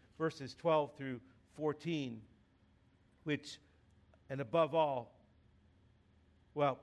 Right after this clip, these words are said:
Put on then as God's chosen one, holy and beloved, compassionate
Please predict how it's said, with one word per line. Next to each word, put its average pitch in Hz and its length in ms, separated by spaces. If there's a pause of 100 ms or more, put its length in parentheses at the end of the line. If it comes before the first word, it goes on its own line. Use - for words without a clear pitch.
Put 175 120
on 156 280
then 143 220
as 131 140
God's 131 320
chosen 135 460
one, 110 320 (340)
holy 151 640 (440)
and 170 280
beloved, 131 500 (920)
compassionate 143 720